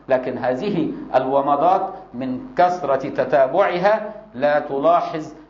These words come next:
الفناء المبثوث فيها.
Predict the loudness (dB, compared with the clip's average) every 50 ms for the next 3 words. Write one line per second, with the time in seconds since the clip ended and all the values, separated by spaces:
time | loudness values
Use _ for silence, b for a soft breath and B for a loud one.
0 | B 0 0 2 0 -2 -2 0 0 0 2 2 4 4 4 4 2 -2 -8 -14
1 | -18 -20 _ _ _ 0 0 0 -2 -4 -4 -4 -4 -4 -4 -8 -10 -6 -4 -4
2 | -4 -4 -6 -8 -8 -8 -8 -6 -4 -4 -4 -4 -4 -6 -8